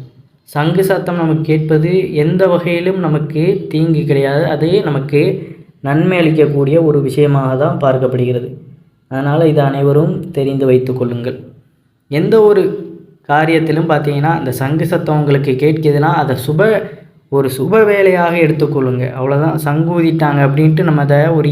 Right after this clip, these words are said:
எதிர்வினையோடு பார்க்கக்கூடாது. பாசிட்டிவாக அந்த இடத்துல நம்ம திங்க் பண்ணும் பொழுது தான் அது நமக்கு நல்லபடியாக நடக்கும்.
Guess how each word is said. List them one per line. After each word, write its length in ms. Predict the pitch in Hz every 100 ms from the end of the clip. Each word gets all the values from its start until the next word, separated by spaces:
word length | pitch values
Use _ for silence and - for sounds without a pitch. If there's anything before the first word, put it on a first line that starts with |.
| 143
எதிர்வினையோடு 720 | 165 226 220 202 185 180 185
பார்க்கக்கூடாது. 680 | 175 147 147 143 131 123 117 - - - _ _ _ _ _ _ _ -
பாசிட்டிவாக 540 | 175 190 208 208 208
அந்த 120 | 190
இடத்துல 280 | 165 165 185
நம்ம 180 | 170 160
திங்க் 240 | 151 170
பண்ணும் 240 | 170 165 156
பொழுது 180 | 143 170
தான் 120 | 170
அது 60 |
நமக்கு 320 | 156 143 143 156
நல்லபடியாக 640 | 175 139 143 143 143 143 127
நடக்கும். 380 | 120 113 -